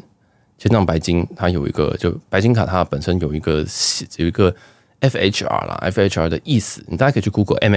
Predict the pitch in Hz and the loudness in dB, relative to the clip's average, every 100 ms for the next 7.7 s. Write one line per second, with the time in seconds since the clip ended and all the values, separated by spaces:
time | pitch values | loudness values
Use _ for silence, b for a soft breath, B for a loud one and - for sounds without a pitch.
0 | 85 - 90 76 - 73 - - - 90 | 2 -2 -2 -2 -4 -6 -8 -12 -6 -2
1 | 85 - 85 - - - - B B 117 | -2 0 -2 -2 -4 -4 -6 B B 4
2 | 110 110 104 90 87 85 95 82 - - | 6 6 4 4 4 2 2 0 -4 -4
3 | 85 - 87 85 78 98 80 80 78 - | -2 0 2 2 2 0 0 0 -2 -4
4 | - - _ 101 92 87 95 - 90 - | -8 -14 _ 2 2 0 -2 -2 -2 -2
5 | - 82 85 - - b b b - 151 | -6 -6 -4 -4 -6 b b b 4 6
6 | 147 139 139 110 101 76 107 131 120 117 | 6 4 4 4 2 2 4 4 4 4
7 | 113 107 101 110 98 71 | 4 4 2 4 4 4